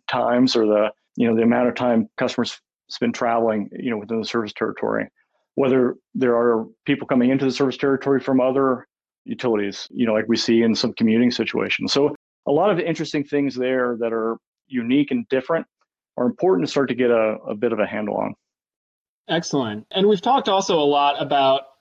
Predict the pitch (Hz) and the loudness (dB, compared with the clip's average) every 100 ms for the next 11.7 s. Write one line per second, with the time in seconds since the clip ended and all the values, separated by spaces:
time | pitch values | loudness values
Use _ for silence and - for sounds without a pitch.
0 | _ - 175 180 156 135 151 156 147 143 | _ -6 -4 -2 -2 0 0 2 0 -2
1 | 147 151 135 147 - 151 131 123 120 - | -2 -2 -2 -2 -2 -2 0 -2 -4 -6
2 | 120 - - 175 160 147 131 131 127 123 | -6 -8 -4 -4 -2 -2 -2 -4 -4 -4
3 | 110 104 107 - _ 147 - 170 - 156 | -6 -8 -12 -18 _ -10 -4 -4 -4 -4
4 | 135 117 110 135 - 180 170 139 127 147 | -4 -6 -6 -6 -2 -2 0 -2 -2 0
5 | 131 120 113 - _ _ _ 143 151 214 | 2 2 0 -6 _ _ _ 0 2 2
6 | 262 202 165 180 214 131 107 104 - 170 | 2 0 0 0 0 -2 -6 -8 -6 -4
7 | 165 - - 160 196 196 170 185 180 180 | -4 -6 -6 -4 0 0 -2 -2 0 0
8 | 160 147 147 160 156 147 - _ _ _ | -2 -4 -6 -4 -4 -6 -10 _ _ _
9 | 220 240 202 151 160 160 160 147 156 139 | -2 0 0 2 0 0 -2 0 0 2
10 | 139 143 156 135 - 143 - 143 143 135 | 0 0 -2 -4 -6 -6 -4 -4 -2 -4
11 | 143 - - 147 139 120 120 | -8 -6 -2 -2 -2 -6 -8